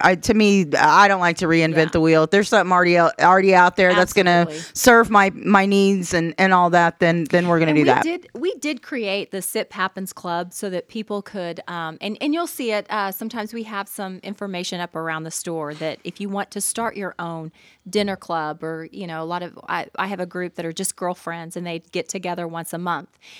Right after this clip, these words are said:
Speaker 2: And so what I do is just come out to them and bring my information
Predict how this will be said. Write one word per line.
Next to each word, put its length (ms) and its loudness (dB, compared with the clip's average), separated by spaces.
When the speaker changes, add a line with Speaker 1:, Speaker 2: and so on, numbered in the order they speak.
Speaker 2:
And 180 -2
so 300 -2
what 200 -2
I 120 4
do 140 -6
is 120 -6
just 200 -8
come 220 -4
out 300 -2
to 100 -12
them 340 -8
and 180 -10
bring 240 -6
my 200 -2
information 840 -8